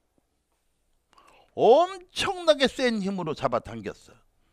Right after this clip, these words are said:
그럼 여기서, 여기는 네킹 현상이 일어나. 재료역학이니까.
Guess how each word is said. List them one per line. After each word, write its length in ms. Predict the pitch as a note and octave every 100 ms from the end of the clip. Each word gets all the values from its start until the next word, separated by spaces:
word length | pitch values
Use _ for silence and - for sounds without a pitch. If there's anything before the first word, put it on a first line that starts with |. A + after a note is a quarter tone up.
| _ _ _ _ _ _ _ -
그럼 220 | C4+ A#3+
여기서, 520 | A3+ G#3 E3 F#2+ D2+
여기는 360 | E3+ F#3+ F#3 A#2+
네킹 540 | F3+ G#3 - C4+ C4
현상이 460 | B3 A3+ G#3+ G#3 G3
일어나. 500 | D3+ D3+ B2 B2 - _ -
재료역학이니까. 1080 | C#3 C#3 B2+ - G#2+ G#2+ F#2 - C#3 C4